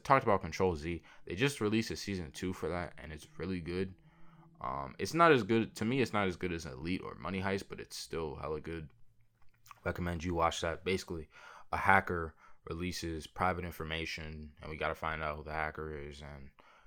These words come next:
we go all detective. So, it's kinda cool. Well, nah, it's very cool. It's not kinda cool.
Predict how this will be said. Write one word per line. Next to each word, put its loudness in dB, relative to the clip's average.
we -8
go 0
all -2
detective. -14
So, -8
it's -6
kinda -2
cool. -4
Well, 0
nah, 6
it's -4
very 2
cool. -4
It's -8
not -6
kinda -6
cool. -12